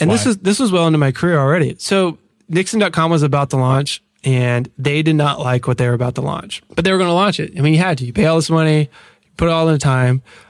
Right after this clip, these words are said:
Speaker 1: The site wasn't terrible, um, and they were gonna put it out. And I caught wind of that, and I was like, "Look, I'm the biggest Nixon fan of all time." And I was like, "Hey, <laughs> you can't do this. Like, let me do the week, go over the weekend, send you a comp,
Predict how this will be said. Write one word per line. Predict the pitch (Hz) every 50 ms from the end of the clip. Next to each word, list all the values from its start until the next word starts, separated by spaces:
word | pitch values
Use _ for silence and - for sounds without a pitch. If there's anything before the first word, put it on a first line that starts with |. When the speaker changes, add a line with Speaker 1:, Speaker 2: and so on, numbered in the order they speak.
| _ _ _ _ _ _ _
Speaker 1:
The | - -
site | - - 190 180 175
wasn't | 170 170 147 151 - - _ _ _
terrible, | - - 151 165 180 170 143 135 135 143 156 160 - - - - - _ _ _
um, | - 135 135 135 131 131 127 127 - -
and | - 165 135 135 131 -
they | 139 135
were | 135
gonna | 135 139 131
put | 139 147
it | 143 165
out. | 175 151 - - _ _ - - - - _ _ _ -
And | 139 139 135 135
I | - 151 151 156 156 160 160 156 147 -
caught | - - 147 139 143 139
wind | 160 202 220 202
of | 165 143
that, | 143 143 147 147 147 143 -
and | 147 139
I | 143
was | 151 143
like, | 139 143 143 135
"Look, | 151 156 151 151 147 -
I'm | - 160 175 180
the | 170 151
biggest | 131 160 160 151 156 143
Nixon | 147 143 - 151 147 139
fan | - 143 135 131 135 131
of | 120 127
all | 123 120
time." | 120 - 127 123 127 131 143 151 160 156 - _ _ _
And | - 135 131 131 127
I | 127
was | 135 127
like, | 135 127 131 -
"Hey, | - - 143 143 139 135 131 131 127 - _ _ _
<laughs> | - - - - 151 131
you | - 139 139 147
can't | - 160 143 143 147
do | 160 160 156
this. | 175 175 175 175 160 - -
Like, | 156 151 147 - -
let | 156 147 175 185
me | 196 196 202 202 185
do | 175 - 147 110 135 151 160 175
the | 185 180
week, | 165 165 175 165 - 165
go | 151 156 160 175
over | 180 170 180
the | 165 156
weekend, | 156 156 147 - 165 165 160 160 160 156 151
send | - - 160 156 160
you | 165 170
a | 156
comp, | - - 156 151 156 156 147 -